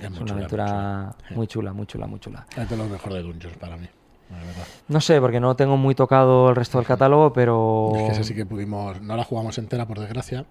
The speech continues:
Speaker 1: pero, pero incluso no siendo la mejor de las experiencias, joder, ya se veía que,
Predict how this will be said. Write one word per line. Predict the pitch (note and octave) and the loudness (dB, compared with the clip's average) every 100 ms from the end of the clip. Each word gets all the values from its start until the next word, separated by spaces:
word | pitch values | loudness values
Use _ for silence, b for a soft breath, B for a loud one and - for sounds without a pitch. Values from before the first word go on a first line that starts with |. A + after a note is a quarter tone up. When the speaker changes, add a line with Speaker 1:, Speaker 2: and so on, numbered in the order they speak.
| - | -14
Speaker 1:
pero, | G2+ F2+ F2+ F2 F2 F2 | -12 -10 -12 -12 -14 -14
pero | G2+ | -12
incluso | F#2+ G#2+ G#2 | -12 -14 -12
no | A2 | -10
siendo | G#2+ A#2+ A#2 | -6 -6 -6
la | A#2 | -6
mejor | A#2 - A#2+ | -8 -8 -8
de | |
las | A#2 - | -8 -10
experiencias, | - A2+ A2+ B2+ B2+ - b b - | -10 -10 -8 -8 -8 -10 b b -12
joder, | G#2+ F#2 - | -10 -10 -12
ya | G2+ G2 | -14 -12
se | G2+ | -10
veía | G2 G2+ | -8 -8
que, | G2+ G2+ F2+ E2+ E2 | -10 -10 -10 -12 -16